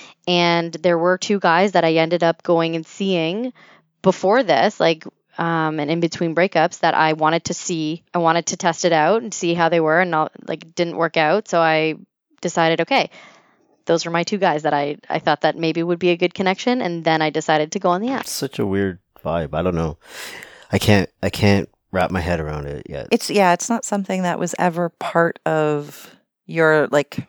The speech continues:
Speaker 3: you were
Speaker 2: I don't
Speaker 3: always
Speaker 2: think
Speaker 3: in
Speaker 2: it's
Speaker 3: serious
Speaker 2: weird at all. I don't
Speaker 3: relationships.
Speaker 2: think it's a, a negative thing. It's just a, another new way to meet people. But like I said, I don't know. I think I would,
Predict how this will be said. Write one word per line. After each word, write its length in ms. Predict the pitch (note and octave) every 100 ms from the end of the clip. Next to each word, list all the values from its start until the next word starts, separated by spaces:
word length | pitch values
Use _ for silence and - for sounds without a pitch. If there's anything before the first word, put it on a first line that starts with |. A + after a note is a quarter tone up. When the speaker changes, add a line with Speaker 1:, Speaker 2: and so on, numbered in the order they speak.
| _
Speaker 3:
you 140 | - F3+
were 140 | F3+ -
Speaker 2:
I 60 |
don't 80 | E3+
Speaker 3:
always 120 | G3+
Speaker 2:
think 100 | A3+
Speaker 3:
in 20 | G#3+
Speaker 2:
it's 80 | -
Speaker 3:
serious 280 | E3 B2+ B2
Speaker 2:
weird 60 |
at 140 | - D#3
all. 260 | G#2 G#2 G#2
I 120 | A#2
don't 220 | A2 C3
Speaker 3:
relationships. 40 | A#2+
Speaker 2:
think 240 | C3 G#2+
it's 280 | A#2 G2 -
a, 180 | G#2+ G2 -
a 80 |
negative 380 | G#2 G2+ G2 F#2+
thing. 200 | - F#2+
It's 180 | F#2 F#2
just 200 | A2 -
a, 180 | G#2 F#2 G#2+
another 600 | G2+ G2+ G#2+ G#2+ A2 G#2+
new 260 | G2+ G#2+
way 180 | G2+ G2
to 80 | F#2+
meet 260 | F2+ F#2+ -
people. 440 | F#2+ F2+ D#2 D#2 - - - - -
But 100 | G2
like 200 | F#2+ F#2+
I 80 | G2+
said, 360 | - F#2+ F#2
I 120 | D#2+ F2
don't 160 | G2
know. 220 | G#2 G2+ E2
I 60 |
think 240 | D#2+ G#2 A2
I 100 | G#2
would, 420 | F#2+ F2 D2+